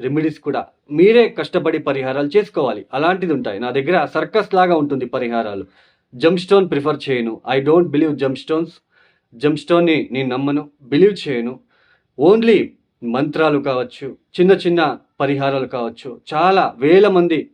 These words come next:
సారీ, వే-, ఆ, వెయ్యి కొద్దీ మనకి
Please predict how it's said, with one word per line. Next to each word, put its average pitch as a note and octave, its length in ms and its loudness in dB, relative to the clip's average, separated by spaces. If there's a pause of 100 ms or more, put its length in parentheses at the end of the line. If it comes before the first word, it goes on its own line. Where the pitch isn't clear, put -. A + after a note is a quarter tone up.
సారీ, D3 300 -2
వే-, E3 300 2 (340)
ఆ, B2 220 -14 (100)
వెయ్యి F3+ 260 4
కొద్దీ F#3+ 480 4 (320)
మనకి D3 380 -2